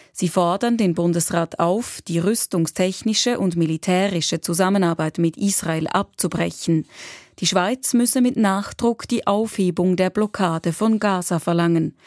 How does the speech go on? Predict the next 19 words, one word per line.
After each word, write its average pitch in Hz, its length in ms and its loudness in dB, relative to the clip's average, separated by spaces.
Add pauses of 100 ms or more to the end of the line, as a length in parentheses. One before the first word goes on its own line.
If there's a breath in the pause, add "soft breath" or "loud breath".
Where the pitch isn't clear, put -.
(440 loud breath)
Konkret 196 500 0
fordern 185 460 0
die 185 180 -2
Initianten, 214 720 2 (260 loud breath)
dass 180 220 0
individuelle 208 800 2
Sanktionen 180 800 2
wie 160 120 0
Einreiseverbote 175 1160 -2
verhängt 202 680 0
und 233 240 -2
Bankguthaben 190 1000 0 (240 loud breath)
von 170 240 0
als 151 280 -4
verantwortlich 175 840 -2
identifizierten 175 880 -2
Personen 190 580 0
eingefroren 175 840 0
werden. 165 420 0